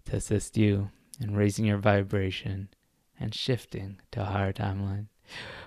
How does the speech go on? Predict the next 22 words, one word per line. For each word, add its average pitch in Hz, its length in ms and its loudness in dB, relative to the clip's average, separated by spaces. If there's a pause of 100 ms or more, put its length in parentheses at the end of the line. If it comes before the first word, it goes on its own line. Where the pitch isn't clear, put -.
But 104 100 0
before 113 300 10
we 117 100 10
jump 113 300 6
into 110 220 4
that, 113 340 8 (1120)
light 107 260 8
workers, 113 720 6 (120)
those 101 240 2
of 104 140 -2
you 104 140 4
that 101 140 2
have 95 160 -2
heard 107 220 4
the 104 100 -2
call 107 540 4 (440)
to - 120 -12
serve 107 640 8
and 107 160 0
assist - 440 0
in 101 160 2
this 101 400 2